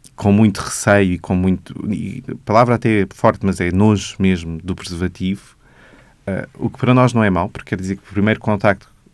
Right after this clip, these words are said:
já teve o primeiro contacto e quando for a utilizar já sabe para o que é que vai.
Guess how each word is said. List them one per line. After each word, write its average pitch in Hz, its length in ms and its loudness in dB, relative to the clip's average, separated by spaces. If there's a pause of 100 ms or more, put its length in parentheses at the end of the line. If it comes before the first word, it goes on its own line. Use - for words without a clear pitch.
(120)
já 101 200 -2
teve 107 140 0
o 95 40 -6
primeiro 98 280 0
contacto 117 540 -4
e 127 80 0
quando 131 260 4
for 104 180 -2
a - 20 4
utilizar 107 340 -2
já 123 140 -2
sabe - 200 -6
para 120 100 -6
o - 20 -4
que - 120 -10
é - 20 -8
que - 120 -16
vai. 92 120 -10